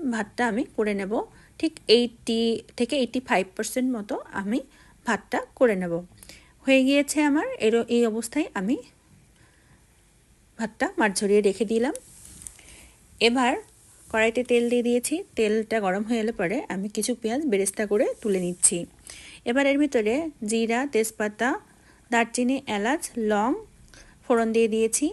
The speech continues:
এখন এর ভিতরে দিয়ে দিলাম পেঁয়াজ কুচি। পেঁয়াজ দিয়ে লবণ দিয়ে আমি একটু নাড়িয়ে চাড়িয়ে নিলাম।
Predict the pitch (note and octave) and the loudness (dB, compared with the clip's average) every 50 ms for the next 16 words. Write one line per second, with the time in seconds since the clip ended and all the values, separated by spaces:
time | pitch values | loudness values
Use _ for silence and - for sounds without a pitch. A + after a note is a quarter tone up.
0 | A4 - - - - G3 G#3 - B3 A#3 G#3+ G#3+ A3 G#3+ A3 A3 A3+ G#3 A3+ A3 | -4 -12 -14 -8 -8 -6 -4 -2 -4 -2 -2 -4 -6 -4 -2 -2 -2 0 0 0
1 | G#3+ G3+ G3+ G#3 G#3+ A#3+ F4+ F#4 - _ - - - - - - - - - - | 0 0 0 -4 -4 -4 -6 -8 -10 _ -20 -20 -20 -20 -20 -20 -20 -20 -20 -20
2 | - - _ - - - - - - - - - - - - A#3+ A#3+ A3+ A3+ A#3 | -20 -20 _ -20 -20 -20 -20 -20 -20 -20 -20 -20 -20 -10 -2 2 2 4 4 2
3 | A#3 - - A#3 A3+ - - C4+ G4 A4+ - - - _ _ - - - - - | 0 -2 -2 -6 -6 -4 -4 -4 -4 -4 -10 -18 -20 _ _ -20 -20 -20 -6 -2
4 | B3+ A#3+ B3 B3+ B3 - C#4+ C4 A#3 B3 D4+ F4 F4 - - - A#3+ G#3+ G#3 G3+ | 0 0 0 0 -2 -2 0 2 2 2 2 -2 -6 -12 -10 -4 0 0 0 0
5 | G#3+ A#3+ A#3+ B3 B3+ A3+ G#3+ A3 B3 F4+ G#4 - - - - - - - G#3 G3+ | 0 0 0 0 0 2 2 2 0 0 -4 -8 -18 -20 -20 -20 -12 -8 -4 -2
6 | A#3 C#4 F4 D4 - - B3+ B3+ A#3 G3+ F#3 G3 G#3 G#3 G#3+ A3 G#3+ A3+ A#3 A3 | 0 0 -2 -2 -4 -4 -2 -2 0 0 0 0 0 0 0 -2 -2 0 0 0
7 | A3 G#3+ G#3+ A3+ C4 | -2 -2 -2 -2 -2